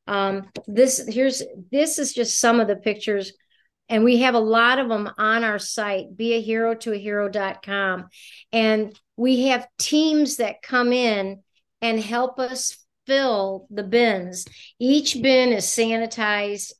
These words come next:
and each bin is numbered with how many stockings is going in it, the name of the facility that it's going to.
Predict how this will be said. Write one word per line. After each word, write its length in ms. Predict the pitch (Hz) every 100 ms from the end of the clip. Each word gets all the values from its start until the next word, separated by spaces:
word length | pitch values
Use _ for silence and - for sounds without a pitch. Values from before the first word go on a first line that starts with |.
| _
and 280 | 214 196 196
each 400 | - 247 247 -
bin 220 | 226 220
is 220 | 208 180
numbered 640 | 190 196 214 226 196 185 180
with 160 | 175
how 140 | 196 202
many 200 | 220 233
stockings 760 | - 208 190 202 196 190 - - - - -
is 160 | 190
going 320 | 220 202 202
in 140 | 196 190
it, 180 | 196 180
the 160 | 185
name 540 | 180 190 214 220 226 226
of 220 | - 214
the 100 | 208
facility 560 | 220 - 214 208 196 190
that 180 | 190 180
it's 180 | 180
going 420 | - 196 202 190 185
to. 400 | - 208 180